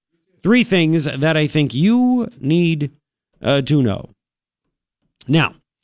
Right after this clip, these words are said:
um, all right, so we have, uh, we have this, this story, and the one I got, it was from Reuters, and it was a good write-up at the website called The Conservative Treehouse. Um,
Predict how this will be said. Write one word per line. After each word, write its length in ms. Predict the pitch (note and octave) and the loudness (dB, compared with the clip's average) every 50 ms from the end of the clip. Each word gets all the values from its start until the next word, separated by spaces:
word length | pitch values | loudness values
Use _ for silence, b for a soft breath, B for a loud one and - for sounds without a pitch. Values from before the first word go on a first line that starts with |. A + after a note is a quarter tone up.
| _ _ _ _ _ _ _ - | _ _ _ _ _ _ _ -2
um, 800 | C#3 D3+ D#3 D3 D3 D3 C#3+ C#3 C#3 C3+ C#3 C3 B2 - - _ _ _ _ _ _ _ _ _ _ _ _ _ _ _ _ _ _ - | 0 2 2 2 2 2 2 0 0 0 0 -2 -2 -4 -8 _ _ _ _ _ _ _ _ _ _ _ _ _ _ _ _ _ _ -2
all 80 | D#3+ | 0
right, 180 | E3+ D3+ A2 - | 0 0 0 -2
so 140 | - F#3 F3+ | -2 0 0
we 160 | E3+ F3 D#3+ | 2 2 2
have, 260 | F3 F#3 F#3 F3+ C#3+ | 2 0 0 0 0
uh, 140 | E3+ E3 D3 | 0 0 0
we 100 | C#3+ D#3+ | 2 0
have 120 | E3+ E3+ D3 | 0 0 0
this, 280 | D#3+ D#3 - - - | -2 -2 -2 -2 -6
this 180 | - C3 C3+ - | -4 -4 -4 -4
story, 360 | - - - F3 D#3 B2 A2+ | -4 -2 -2 0 0 0 0
and 180 | A#2+ C3+ - - b b b b _ | 0 -2 -4 -6 b b b b _
the 100 | - D3 | -2 0
one 160 | F3 G#3+ A#3 G#3+ | 2 2 4 2
I 80 | G#3 | 2
got, 200 | F3 E3+ D3 D#3 | 2 0 0 0
it 40 | E3 | 0
was 120 | D#3+ - | 0 -2
from 180 | - A3+ A3+ G#3 | -2 -2 0 2
Reuters, 540 | E3 D3 D#3 D3 D3 C#3 C3+ C#3 C3+ C3 B2 | 2 2 2 2 2 0 0 0 0 -2 -2
and 80 | C#3+ | -2
it 40 | D3+ | 0
was 100 | D3+ C#3 | 0 0
a 40 | D3 | 0
good 160 | D3+ A3+ F3 | 0 0 0
write-up 280 | F3+ F3 E3 D3 B2 B2+ | 2 0 0 0 -2 -4
at 100 | B2+ - | -4 -4
the 180 | C3 B2+ A#2+ | -2 -2 -2
website 320 | G#2+ B2+ D#3 D3+ - D3+ C#3 | 0 0 -2 -2 -2 -4 -2
called 140 | D3 C#3 A#2+ | -2 -2 -2
The 80 | A#2+ | -2
Conservative 440 | - B2 B2 - E3 D3+ C3 A#2 G2 | -2 -2 -2 0 -2 -2 -2 -4 -6
Treehouse. 680 | - - B2+ A2 G#2 A2 - - - - - - - - _ _ _ _ _ _ _ _ _ _ _ _ _ _ _ _ _ _ _ _ _ _ _ _ _ _ _ _ _ _ _ _ _ _ - | -8 -6 -4 -4 -4 -4 -6 -10 -12 -14 -14 -16 -18 -20 _ _ _ _ _ _ _ _ _ _ _ _ _ _ _ _ _ _ _ _ _ _ _ _ _ _ _ _ _ _ _ _ _ _ -2
Um, 480 | B2 C3 B2+ A#2+ A#2 A2 G#2+ - - | 0 0 2 2 0 0 -2 -4 -8